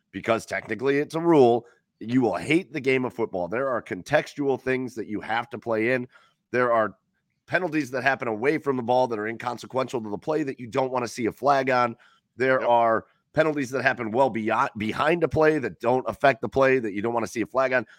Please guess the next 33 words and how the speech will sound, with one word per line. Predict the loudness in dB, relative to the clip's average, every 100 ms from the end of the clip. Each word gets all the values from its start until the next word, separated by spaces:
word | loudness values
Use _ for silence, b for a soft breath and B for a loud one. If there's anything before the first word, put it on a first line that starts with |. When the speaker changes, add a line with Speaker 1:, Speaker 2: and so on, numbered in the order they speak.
| b _
Speaker 1:
You | -8 0
don't | 2 4
wanna | 2 0
see | -4 0
pass | 2 0 -2
interference | -8 -2 2 2 2 -4 2
on | 2
a | 2
Hail | 2 2 2
Mary, | 2 4 4 2 -2 b b _ 2
uh, | 4 4 2 0 -2 -2
when | -2 0
guys | 2 2
Speaker 2:
Right. | 0
Speaker 1:
are | 0
crashing | 0 0 -2 -4
into | -2 0
each | 0 2
other, | 2 2
unless | 0 0 -2
there's | -6 -6
something | -6 -6 -6
ridiculously, | -6 -6 -2 -2 0 -4 -4 -2 -6 -6
ridiculously | -4 -4 -2 -4 0 -2 -2 -8
blat-, | -2 0 0 _ 0
blatant. | 0 0 -8 _ b b b b _ _
So | -2 -2
to | 0
me, | 0 2 2 2 -4 b -10
you | -4
gotta | 4 4 4
have | -2
that. | -2